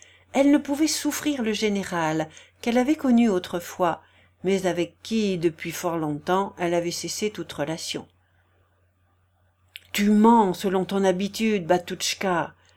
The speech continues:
Jamais tu ne l'as porté sur tes bras, » dit-elle d'une voix indignée à Ardalion Alexandrovitch. « Vous l'avez oublié, maman,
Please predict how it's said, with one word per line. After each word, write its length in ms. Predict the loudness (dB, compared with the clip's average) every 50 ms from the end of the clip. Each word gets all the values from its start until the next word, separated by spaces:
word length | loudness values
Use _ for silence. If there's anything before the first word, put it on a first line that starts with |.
| _ _ -4
Jamais 520 | 0 2 4 4 4 4 4 2 2 0
tu 140 | -2 -2 0
ne 100 | 0 4
l'as 140 | 4 4 4
porté 320 | 2 0 -6 -6 -4 -6
sur 220 | -4 -4 -6 -6 0
tes 140 | 2 2
bras, » 460 | 2 2 2 2 2 2 2 0 -4 _ _ _ _ _ _ _ _ _ _ _ _ _ _ _ _ _ _ _ _ _
dit-elle 560 | -10 -10 -8 -10 -6 -2 0 0 0 0 -2 -4
d'une 220 | -4 -4 -4 -4
voix 340 | -6 -6 -4 -4 -4 -4 -4 -2
indignée 720 | -2 0 0 -2 -2 -4 -2 0 2 2 2 2 0 -4 -8 -18 -20 _ _ -6
à 160 | -6 -6 -4 -4
Ardalion 580 | -4 -2 -2 0 0 0 0 2 0 0 -2 0
Alexandrovitch. « 1080 | 0 -2 -2 -4 -4 -6 -6 -6 -6 -4 -6 -6 -6 -8 -10 -12 -8 -8 -8 -8 -10 _ _ _ _ _ _ _ _ _ _ _ _ _ _ _ _ _ _ _ _ _ _ _ _ _ _ _ _ _ _ _ _ _ _ 0
Vous 120 | 2 2
l'avez 380 | 2 4 6 6 6 6 4 2
oublié, 420 | -4 -4 -2 -2 2 6 6 6 6 6 4
maman, 560 | 4 4 4 4 4 2 2 0 -2 -4 -6